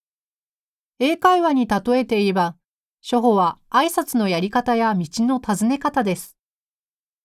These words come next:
それに対し、基礎は文法です。文法が分かっていないと、型通りから抜け出せず、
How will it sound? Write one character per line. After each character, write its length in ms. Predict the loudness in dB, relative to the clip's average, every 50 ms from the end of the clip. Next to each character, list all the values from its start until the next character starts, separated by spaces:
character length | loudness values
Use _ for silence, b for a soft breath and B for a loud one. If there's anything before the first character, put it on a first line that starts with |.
| _ _ _ _ _ _ _ _ _ _ _ _
そ 180 | _ -4 -2 0
れ 100 | 2 2
に 120 | 2 2 2
対 200 | 2 2 2 0
し、 320 | -2 -2 -2 -4 -4 -8 _ _ _ _ _ _ _ _ _
基 80 | -12
礎 180 | -6 -4 -2 0
は 200 | 2 2 2 0
文 240 | -2 -4 -4 -4 -4
法 240 | -2 0 0 0 0
で 140 | -2 -4
す。 160 | -4 -8 -12 _ _ _ _ _ _ _ _ _ _ _ _ _ _ _ _ _ _ _ _ _ _ _ _ _ _ _ _ _ _
文 220 | -2 0 0 0
法 200 | 0 2 0 2
が 140 | 4 4 2
分 140 | 2 2 0
か 80 | -2
っ 80 | -2 -2
て 100 | -2 -2
い 100 | 0 0
な 120 | 0 -2
い 100 | -2 -2
と、 240 | -2 -4 -4 -4 -6 _ _ _ _ _ _ -6
型 240 | -2 0 0 0
通 180 | 2 2 0 0
り 120 | 0 0
か 100 | 0 0 0
ら 120 | 2 0
抜 140 | 0 -2 -2
け 120 | -2 0
出 120 | 0 0 0
せ 160 | 0 -2 -2
ず、 200 | -2 -6 -8